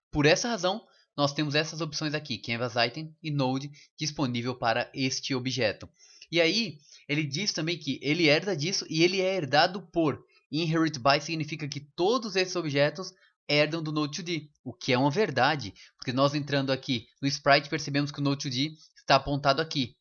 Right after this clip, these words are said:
Perceberam? Se eu volto e vou no Node, pode ver que o Node não herda de ninguém. Ele não herda do Node two D, não her-, não herda, não herda do Canvas Layer,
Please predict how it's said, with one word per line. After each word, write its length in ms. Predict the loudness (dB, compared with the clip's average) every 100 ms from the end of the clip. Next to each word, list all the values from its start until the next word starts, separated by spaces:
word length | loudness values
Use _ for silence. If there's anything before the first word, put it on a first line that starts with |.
| _ _ -10
Perceberam? 500 | -4 2 2 2 -4 -18 _
Se 220 | -2 4
eu 120 | 4
volto 540 | 6 4 4 2 -8 -14 -10
e 60 | -4
vou 160 | 0
no 80 | 0
Node, 480 | 2 2 0 -4 -10 -20 -20 _
pode 220 | 0 2
ver 180 | 0 0
que 80 | -2
o 20 |
Node 280 | 0 0 0
não 180 | -2 2
herda 240 | 2 0
de 140 | -4 -6
ninguém. 440 | -2 -2 -2 -6 _ -10
Ele 160 | -4 0
não 180 | 2
herda 160 | 2 2
do 60 | -4
Node 140 | -4
two 100 | -4
D, 160 | -2 0
não 180 | 2
her-, 160 | 2 2
não 180 | 0 2
herda, 220 | 2 2
não 80 | 0
herda 220 | 0 -2
do 80 | -2
Canvas 300 | 0 0 0
Layer, 360 | 2 2 -2